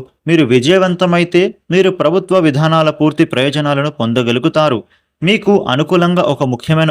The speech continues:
ఒప్పందం అనేది ఖరారు అవ్వవచ్చు. రేపటి రోజున బంధువులతో ఏమైనా విభేదాలు ఉంటే గనుక, అవి తొలగిపోతాయి.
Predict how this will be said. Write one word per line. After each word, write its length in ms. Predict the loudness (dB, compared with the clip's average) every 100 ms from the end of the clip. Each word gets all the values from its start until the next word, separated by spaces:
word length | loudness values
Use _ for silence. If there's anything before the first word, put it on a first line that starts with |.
| -2
ఒప్పందం 380 | -4 -2 -2 -4 -4
అనేది 280 | -2 0 0 -4 _ _ -4
ఖరారు 340 | -2 0 -2 -2 -2
అవ్వవచ్చు. 480 | 0 0 -2 -4 -6 _ _ _ _ _ -6
రేపటి 380 | -2 0 2 4
రోజున 280 | 4 4 0 0
బంధువులతో 500 | -2 0 2 2 4 2
ఏమైనా 260 | 2 0 0 2
విభేదాలు 460 | 2 2 2 2 0
ఉంటే 200 | -2 -2 -2
గనుక, 220 | -4 -4 -4
అవి 120 | -4 -6 -6
తొలగిపోతాయి. 680 | -4 -2 -4 -4 -4 -4